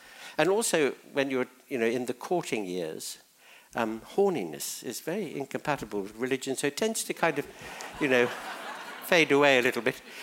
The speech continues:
And then it comes back later on in life when you lose your job, your parents die, you've got a big tax bill you can't pay, and then you think, you run back to church, you know, 'cause you think, "Well, that's when I was happy, when I was little." And what, what happens when you get there is that you meet lovely people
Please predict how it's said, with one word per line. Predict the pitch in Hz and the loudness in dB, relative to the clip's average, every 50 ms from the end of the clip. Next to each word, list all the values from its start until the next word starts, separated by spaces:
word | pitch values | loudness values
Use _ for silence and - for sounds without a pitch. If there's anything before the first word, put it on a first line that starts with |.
| - - - | -8 -2 0
And | 156 175 | 2 4
then | 185 | 4
it | 185 - | 4 4
comes | - 208 190 180 165 - | 4 4 4 4 2 2
back | - 170 170 170 - | 4 4 4 4 4
later | 156 143 139 - - | 2 2 2 4 2
on | 139 135 131 | 2 2 2
in | 123 127 120 | 2 2 2
life | 123 131 127 - - - | 2 2 0 -2 -4 0
when | 120 120 113 110 107 - - - - - - - _ - | 0 2 2 0 -2 -6 -10 -20 -20 -20 -20 -18 _ -8
you | 120 110 | -6 -4
lose | 110 117 107 - | -2 -2 -2 -2
your | 113 101 | -6 -4
job, | - 123 113 113 110 - | 0 2 2 2 2 0
your | 104 95 | -2 -4
parents | - - 113 107 110 107 98 - | 0 0 0 2 0 0 -4 -4
die, | - - 104 107 107 107 113 107 | 0 2 4 4 6 6 4 2
you've | 101 98 98 95 101 107 - - - - - - - | 2 0 -2 -4 -6 -8 -12 -16 -18 -18 -18 -8 -2
got | - 120 104 | -2 0 0
a | 95 | 0
big | - 123 107 - | -2 -4 -4 -2
tax | - - 127 120 - - | 0 0 2 2 0 -4
bill | - - 120 117 110 | -2 0 0 2 0
you | 101 101 | 0 -4
can't | - - 123 110 110 - - | -4 -2 -2 -2 -2 -4 -2
pay, | - 120 113 110 110 110 95 | 0 2 2 2 2 -2 -6
and | 92 - - - - - - - - | -8 -10 -14 -16 -16 -16 -12 -4 0
then | 117 123 123 | 2 2 2
you | 117 117 107 | 2 0 0
think, | - - 123 110 104 | 0 0 0 0 0
you | 107 104 | 0 0
run | 120 117 110 | 2 2 2
back | 104 104 - - | 2 0 -2 -2
to | - 95 | -8 -10
church, | - - 135 120 95 - - | -4 -2 0 0 0 -2 -4
you | 104 98 | -4 -2
know, | 104 | -2
'cause | - - 104 101 | -2 -4 -4 -6
you | 107 | -4
think, | - 143 113 95 | -2 -2 -2 0
"Well, | 104 113 113 98 - - - - - - | 0 0 0 0 -2 -6 -18 -18 -14 -10
that's | - 117 117 - - | -8 -8 -8 -8 -8
when | 113 98 | -8 -6
I | 92 107 | -6 -6
was | 101 101 - | -6 -8 -6
happy, | - 120 - - 107 | -6 -6 -6 -6 -10
when | 101 98 92 90 | -10 -10 -10 -10
I | 90 | -10
was | 90 - - - | -10 -10 -10 -10
little." | 107 98 - - - - - - _ - - - - - - - - - | -10 -10 -10 -12 -14 -16 -20 -20 _ -20 -16 -14 -14 -12 -10 -6 -2 0
And | 208 208 | 2 4
what, | 269 247 214 226 | 4 4 6 4
what | 247 - | 4 6
happens | - 247 - - 220 160 - | 4 4 4 4 2 0 2
when | 160 151 143 | 0 -2 -2
you | 147 147 | -2 -2
get | - 208 240 - - | 2 2 2 2 4
there | 165 127 120 | 4 4 4
is | 120 - | 2 0
that | 117 - - | -4 -6 -4
you | 135 131 | -2 -2
meet | 139 - 101 98 - | 0 0 0 0 0
lovely | 127 127 - - 113 92 | -2 -2 -2 -2 -8 -8
people | - - 165 175 - - 76 - - | -4 -2 -4 -2 -2 -6 -8 -8 -10